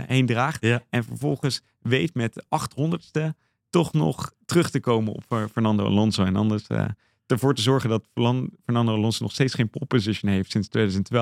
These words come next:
Speaker 1: twaalf. Ja, dat is fanta-, fantastisch als je daar zo, zo diep in kan duiken. Dan
Speaker 2: Ik heb het gevoel, als je, als je dat zo vertelt, dat jullie dan ook gewoon in, in die data, dat die dataset een soort van, eh, de Matrix is, zeg ik altijd.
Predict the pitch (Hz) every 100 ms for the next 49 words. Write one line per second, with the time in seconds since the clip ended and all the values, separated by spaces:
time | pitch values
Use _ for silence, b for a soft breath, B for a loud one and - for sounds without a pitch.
0 | 107 - - 110 104 _ _ _ 92 98
1 | 98 - _ _ _ 123 - 135 - 131
2 | 147 165 135 127 110 120 113 110 113 104
3 | 107 123 107 120 - 107 98 92 - 95
4 | - - - _ - 123 113 98 113 120
5 | 110 120 107 - 107 101 113 104 113 117
6 | 113 110 107 101 101 104 101 92 104 -
7 | 110 98 98 110 123 110 98 98 104 117
8 | 113 113 101 98 95 101 - 98 95 92
9 | 95 101 110 - - 82 - 85 87 87
10 | -